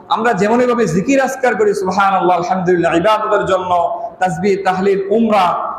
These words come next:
বিভিন্ন ইবাদতগুলো করি না আমরা আল্লাহ তাআলা সন্তুষ্টির জন্য, সওয়াবের জন্য? এই দোয়াটা করা, আল্লাহ তাআলা আমাদের প্রয়োজনগুলো আল্লাহ তাআলার কাছে চাইবো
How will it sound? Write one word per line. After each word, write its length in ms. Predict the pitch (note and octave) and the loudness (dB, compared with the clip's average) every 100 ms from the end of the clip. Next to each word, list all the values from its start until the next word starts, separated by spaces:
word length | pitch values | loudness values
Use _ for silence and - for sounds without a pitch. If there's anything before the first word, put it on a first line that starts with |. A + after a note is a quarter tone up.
| - C#3+ | -8 -2
বিভিন্ন 520 | A3+ D#4+ D#4+ B3+ A#3 | 0 2 2 2 2
ইবাদতগুলো 680 | A3+ B3 A#3 A3 F3+ A3 | 2 2 2 0 2 2
করি 220 | G#3 G#3+ C4+ | 2 2 2
না 100 | C4+ | 0
আমরা 200 | B3+ A3+ | 2 2
আল্লাহ 260 | F#3+ G3+ | 2 0
তাআলা 260 | G3 F#3+ F#3+ | 2 0 2
সন্তুষ্টির 500 | F#3+ F#3+ - G3+ F#3 | 0 0 0 0 2
জন্য, 320 | F#3 F3 E3+ | 2 2 0
সওয়াবের 440 | E3+ E3+ G#3+ A3+ | 0 0 2 0
জন্য? 460 | F#3+ F#3 F3 E3 D3 - - - F3+ | 0 0 0 -2 -2 -8 -14 -10 -2
এই 240 | F3 B2 | 0 2
দোয়াটা 400 | D#3 B3 C4 B3 | 2 2 2 2
করা, 280 | A#3 F#3+ D#3+ C3 - - | 2 4 2 0 -4 -2
আল্লাহ 360 | G3 A#3 B3 B3 | -2 0 0 0
তাআলা 180 | A3+ A3 | 0 0
আমাদের 500 | F#3 G3 C4+ D4 C#4 | 0 0 0 0 -2
প্রয়োজনগুলো 760 | - A#3 C#4 C#4 F4+ D4+ C#4 C4 | -2 0 2 0 2 2 4 4
আল্লাহ 240 | B3+ B3 | 2 2
তাআলার 240 | B3 A#3 | 2 0
কাছে 200 | A3 G#3+ | 2 0
চাইবো 640 | G#3+ G3 G3 F3 B2+ - | 2 2 2 0 -2 -4